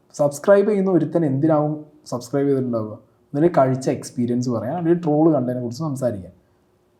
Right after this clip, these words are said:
കഴിച്ച ഒരാൾ ജെന്യുവൻ ആയിട്ട് ഞാൻ ഇന്ന സമയത്ത് അവിടെ പോയിട്ട് ഇന്ന ഭക്ഷണം കഴിച്ചു, അത് തണുത്തതാന്ന് പറഞ്ഞ മൂപ്പര് എന്താ പറയുക അറിയോ? അത് നിങ്ങളിലേക്ക് എത്താൻ വഴുകിയതാണ്, അത് കൊണ്ടുവരാൻ വഴുകിപ്പോയി. സമ്മതിച്ചാ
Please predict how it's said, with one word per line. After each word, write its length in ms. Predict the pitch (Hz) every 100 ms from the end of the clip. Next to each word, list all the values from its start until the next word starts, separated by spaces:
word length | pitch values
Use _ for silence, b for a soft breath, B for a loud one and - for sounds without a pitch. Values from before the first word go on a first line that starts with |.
| _ _ - -
കഴിച്ച 220 | 208 208
ഒരാൾ 240 | 196 175
ജെന്യുവൻ 380 | 170 151 156 156
ആയിട്ട് 160 | 139 139
ഞാൻ 200 | 147 151
ഇന്ന 200 | 147 156
സമയത്ത് 360 | 147 139 135
അവിടെ 200 | 131 127
പോയിട്ട് 320 | 131 131 123
ഇന്ന 200 | 127 127
ഭക്ഷണം 320 | 131 123 - 120
കഴിച്ചു, 180 | 117
അത് 140 | 120 120
തണുത്തതാന്ന് 540 | 120 113 113 127 127 127
പറഞ്ഞ 180 | 117 117
മൂപ്പര് 300 | 113 117 120
എന്താ 160 | 113
പറയുക 220 | 107 98 90
അറിയോ? 240 | 92 - -
അത് 140 | 147
നിങ്ങളിലേക്ക് 600 | 139 139 147 147 151 151
എത്താൻ 360 | 113 - 131 127
വഴുകിയതാണ്, 760 | 107 110 113 123 107 90 87 - - _ _ _ _ _ - _ -
അത് 80 | 143
കൊണ്ടുവരാൻ 680 | - 143 160 165 135 127 120
വഴുകിപ്പോയി. 600 | 107 107 117 - 92 95 175 - - _ _ _ - _ _ b b b b b
സമ്മതിച്ചാ 540 | 131 147 196 233 -